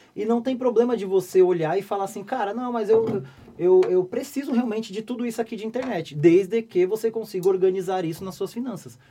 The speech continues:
O ponto de você olhar cada, cada gasto seu dessa forma vai fazer com que você entenda se aquilo é necessário ou não. Eu vou dar um exemplo. O meu exemplo foi o contrário.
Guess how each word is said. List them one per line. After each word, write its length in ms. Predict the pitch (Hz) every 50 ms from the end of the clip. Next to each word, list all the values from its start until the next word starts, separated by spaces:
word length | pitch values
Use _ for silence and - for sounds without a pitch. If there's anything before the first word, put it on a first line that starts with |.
| _ _ _
O 120 | - 160 156
ponto 320 | - - 220 254 247 269
de 100 | 208 202
você 300 | 202 196 196 185 - -
olhar 280 | 185 170 165 151 139 139 -
cada, 440 | - - 190 214 240 226 226 202 160 - _
cada 840 | - 180 185 196 190 185 190 180 175 170 160 147 143 139 127 120 117
gasto 500 | 123 127 139 151 156 160 151 - - 151
seu 260 | 139 - - 156 143 131
dessa 300 | 127 143 156 156 - 151
forma 460 | 123 - - 151 185 208 190 135 120 - - _ _ _ _ -
vai 120 | 139 139
fazer 260 | 135 160 151 143 170 170
com 100 | - 185
que 140 | - 190
você 340 | 180 170 185 180 180 - 190
entenda 460 | 185 185 190 190 - 180 170 190 208
se 140 | 214 - 214
aquilo 200 | 202 208 - 185 180
é 40 |
necessário 720 | 180 185 185 180 - 190 175 - - 170 156 160 170 185 208 -
ou 180 | - 196 220 240
não. 240 | 247 226 175 147 135 - - - _ _ _ _ _ _ _ _ _ -
Eu 80 | 160
vou 80 | 160 190
dar 100 | 208 214
um 60 | 208
exemplo. 360 | 220 202 196 175 151 - 156 156
O 40 |
meu 120 | 160 175 190
exemplo 300 | 196 180 190 185 202 214
foi 120 | - 214
o 60 | 208
contrário. 540 | 214 233 240 247 233 240 202 175 151 139 131